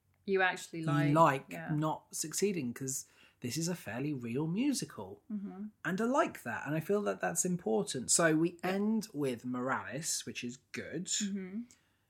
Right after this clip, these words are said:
Speaker 1: We have B B.
Speaker 2: B B, good. I liked B B. I was
Speaker 1: Mm.
Speaker 2: disappointed that Maggie didn't make the cut.
Speaker 1: Yeah.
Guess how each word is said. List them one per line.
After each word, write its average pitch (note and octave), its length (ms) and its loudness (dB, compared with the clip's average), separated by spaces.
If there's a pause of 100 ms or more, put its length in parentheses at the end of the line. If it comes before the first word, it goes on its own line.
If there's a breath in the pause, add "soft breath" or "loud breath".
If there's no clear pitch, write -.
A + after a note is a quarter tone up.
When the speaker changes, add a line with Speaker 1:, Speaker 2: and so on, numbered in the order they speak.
(400 soft breath)
Speaker 1:
We F#3+ 100 -8
have F#3 140 -12
B G3 180 0
B. F3+ 100 -2
Speaker 2:
B E3+ 220 8
B, C3+ 440 -2 (120)
good. C#3+ 320 4
I B2 80 -2
liked C3 340 0
B A#2+ 180 -4
B. G#2+ 380 -8
I D3 100 -2
was C3+ 200 0
Speaker 1:
Mm. - 40 -16 (180)
Speaker 2:
disappointed F3+ 680 2
that F2+ 260 -8
Maggie C#3 640 -2
didn't G#3 280 -2
make G#3 240 -4
the F#3+ 80 -10
cut. - 320 -6 (480)
Speaker 1:
Yeah. F#3+ 420 0